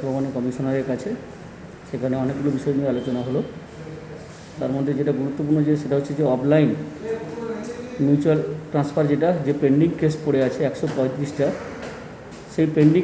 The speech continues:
কেসটার ব্যাপারে আমরা আলোচনা করলাম কমিশনারের সঙ্গে এবং উনি বললেন যে আমি ইতিমধ্যেই, আহ, একজনকে দায়িত্ব দিয়েছি,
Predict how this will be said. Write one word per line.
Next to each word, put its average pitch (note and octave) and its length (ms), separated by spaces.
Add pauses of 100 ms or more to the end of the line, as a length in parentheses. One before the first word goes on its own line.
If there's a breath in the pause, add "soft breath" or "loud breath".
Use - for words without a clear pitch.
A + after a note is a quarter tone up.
কেসটার F3+ 280
ব্যাপারে E3 260
আমরা E3 280 (100)
আলোচনা C#3+ 400
করলাম C3+ 220 (340)
কমিশনারের C#3 480
সঙ্গে B2 240 (880)
এবং C#3+ 300
উনি D3 120
বললেন D3 380
যে D#3+ 120
আমি C#3 180
ইতিমধ্যেই, C#3 580 (120)
আহ, D3 80
একজনকে C#3 420
দায়িত্ব C3 300
দিয়েছি, D3 320